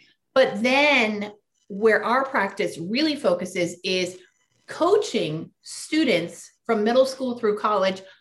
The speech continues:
on what we call and what many educators would refer to as executive functioning skills, which is just a fancy word for life skills that we all need, like planning, prioritizing, time management, organization,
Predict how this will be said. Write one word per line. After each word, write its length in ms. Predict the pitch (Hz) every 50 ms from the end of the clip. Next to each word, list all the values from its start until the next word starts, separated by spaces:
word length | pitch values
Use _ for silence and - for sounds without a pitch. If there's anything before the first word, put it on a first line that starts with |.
| _ _ -
on 400 | 226 214 202 208 208 202 202 208 - - _ _ _
what 260 | - 214 226 214 208 214
we 180 | 240 262 262
call 340 | 254 - - 196 190 190 285
and 140 | - 185 180
what 240 | 185 175 - - -
many 320 | 180 185 190 190 180 165
educators 560 | 151 180 175 180 175 - 185 175 175 175 180 185
would 180 | 185 175 175
refer 320 | 175 175 170 - 202 180 175
to 200 | - 202 180 170
as 200 | 165 165 165 - 196
executive 520 | 185 180 196 208 226 220 214 185 175 180
functioning 460 | - 202 180 175 - - - 143 143
skills, 360 | 147 - - 147 - - - -
which 180 | 208 202 202 226
is 100 | 202 -
just 220 | - 233 233 233
a 80 | 226 202
fancy 400 | - - 233 254 262 262 294 254
word 380 | 220 208 202 202 190 196 190 -
for 400 | - 196 185 190 180 185 185 - - - _ _ _
life 320 | 220 196 220 233 262 359 349
skills 540 | - - - 226 214 208 208 208 208 -
that 160 | - 185 175 202
we 160 | 196 190 196
all 260 | 202 202 220 233 233
need, 360 | 226 202 190 185 180 180 175
like 200 | 160 143 143 - _ _ _ _ _ _
planning, 580 | - 262 262 262 254 254 254 247 247 240 247 247
prioritizing, 1120 | - 202 170 175 180 214 226 233 233 233 240 254 226 226 226 220 226 226 220 220 226 -
time 180 | 190 160 160 180
management, 640 | 214 240 240 233 233 233 233 240 226 226 220 220 -
organization, 720 | 202 214 214 208 196 196 190 208 196 190 190 - 196 185 190